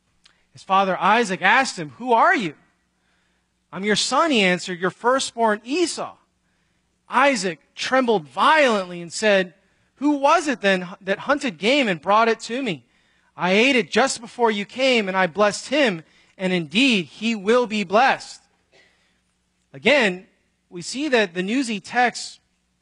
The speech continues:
actually verify this practice that once the patriarch transferred the blessing over to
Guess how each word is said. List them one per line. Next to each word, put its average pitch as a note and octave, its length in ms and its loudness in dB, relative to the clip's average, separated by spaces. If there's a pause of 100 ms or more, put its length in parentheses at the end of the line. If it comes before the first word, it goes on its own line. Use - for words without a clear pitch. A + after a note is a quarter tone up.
(560)
actually G3+ 600 -2 (440)
verify G3 680 0
this F3 200 -8
practice G#3 580 -2
that E3+ 260 0 (380)
once G3+ 760 -4 (380)
the E3 80 -12
patriarch G3 840 0 (560)
transferred A3 680 -2
the F3+ 80 -2
blessing F3+ 500 0
over A3 320 -2
to G#3 500 -8